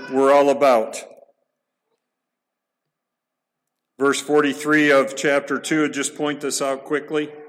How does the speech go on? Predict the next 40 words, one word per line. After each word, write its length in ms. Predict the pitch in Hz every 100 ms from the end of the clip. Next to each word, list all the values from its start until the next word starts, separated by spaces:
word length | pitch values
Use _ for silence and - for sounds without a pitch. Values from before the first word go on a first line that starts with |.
| _ - - - - _ _ _ _ _
says, 260 | - 147 151
"Everyone 520 | 156 160 156 151 151
kept 240 | 160 -
feeling 380 | - 156 160 151
a 60 | 135
sense 340 | 165 156 151
of 140 | 139
awe, 260 | 143 151 160
and 120 | 151
many 240 | 151 160 151
wonders 480 | 147 165 165 139
and 120 | 143 131
signs 420 | 151 147 151 147
were 100 | 139
taking 420 | 165 151 151 135
place 360 | - 147 135 -
through 220 | 147 139
the 100 | 131
apostles." 720 | 123 135 131 127 123 107 - _ _ -
A 60 |
lot 260 | 131 143 165
of 100 | 185
this 200 | 160 151
work 340 | 147 156 151 151
that 100 | 135
was 160 | 120
done 240 | 135 143 135
through 180 | 147
the 80 | 139
ministry 540 | 131 143 147 131 147 139
of 60 |
the 100 | 123
Holy 260 | 131 139 131
Spirit 840 | - - 143 151 156 - - - _
was 160 | 131 131
only 280 | 151 170 147
done 280 | 151 143
through 220 | - 147 139
the 100 | 135
apostles. 840 | - 143 139 123 - 113 - -